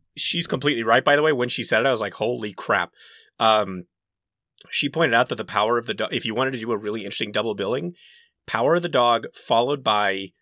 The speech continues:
Harley Quinn, uh, The Emancipation of One Harley Quinn, uh, uh,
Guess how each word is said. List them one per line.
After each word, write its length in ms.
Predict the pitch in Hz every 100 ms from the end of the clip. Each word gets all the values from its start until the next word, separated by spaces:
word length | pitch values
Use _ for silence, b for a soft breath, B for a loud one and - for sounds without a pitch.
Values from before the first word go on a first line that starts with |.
| _ _ _
Harley 360 | - - 117 123
Quinn, 480 | 117 131 107 98 95 _ _ -
uh, 120 | 117
The 80 | 107
Emancipation 420 | 117 113 120 107
of 80 | 104
One 100 | 104
Harley 240 | 101 101
Quinn, 380 | 95 107 87 - _ _ _ _ _ _ _ _
uh, 40 | 107
uh, 680 | 98 95 101 95 98 98